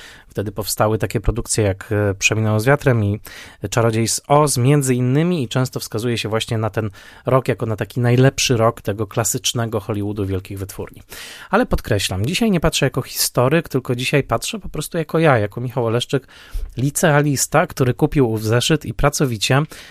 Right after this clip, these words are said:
co ciekawe, zmieniając kolor długopisu co tydzień, tak żeby było widać te tygodnie i żeby było widać, ile obejrzałem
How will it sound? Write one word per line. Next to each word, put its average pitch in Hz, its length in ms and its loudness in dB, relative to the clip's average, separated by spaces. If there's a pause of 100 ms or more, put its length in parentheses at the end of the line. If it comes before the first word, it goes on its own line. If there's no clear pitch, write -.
(100)
co - 140 -8
ciekawe, 135 360 2
zmieniając 143 720 2
kolor 156 440 4
długopisu 135 640 0
co - 160 0
tydzień, 131 600 2
tak 117 160 -2
żeby 120 160 -4
było 120 220 2
widać 123 340 0
te 113 80 -4
tygodnie 113 600 2 (440)
i 120 60 -2
żeby 113 160 -2
było 110 160 2
widać, 113 280 0
ile 117 180 0
obejrzałem 113 600 0